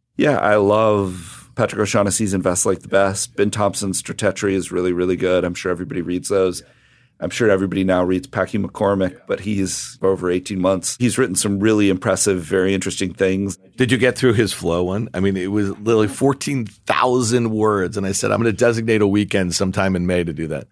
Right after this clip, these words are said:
Speaker 1: I have not read his flow one, but I do think to do venture successfully in the future, if you're not one of these great brand name firms or a legendary entrepreneur,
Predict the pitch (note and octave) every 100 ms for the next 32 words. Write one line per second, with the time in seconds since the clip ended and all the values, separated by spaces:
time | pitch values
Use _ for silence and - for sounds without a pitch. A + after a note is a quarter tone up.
0 | - G2+ G2 G2+ G2+ G2+ G2 F#2+ - -
1 | F#2+ F#2 F2 G2+ C3 C3+ A3+ - - -
2 | A#2+ G#2+ A#2 A#2 A#2 - - A2+ G2 -
3 | G#2 F#2+ F2+ A2+ G#2 F#2 E2 - - C#3+
4 | - D3+ C#3+ C#3+ C#3 C3 A#2+ A#2 G#2+ G2
5 | F#2+ - - A#2 C3 A#2+ - A2 G#2+ G2+
6 | F#2+ F2+ E2+ - F2 D#2+ - - - -
7 | - - _ - B2 A#2+ A#2+ B2+ C#3 D3
8 | C3 A2+ G#2 F#2+ F2+ E2+ E2+ F2 F2 E2+
9 | E2+ D2 G2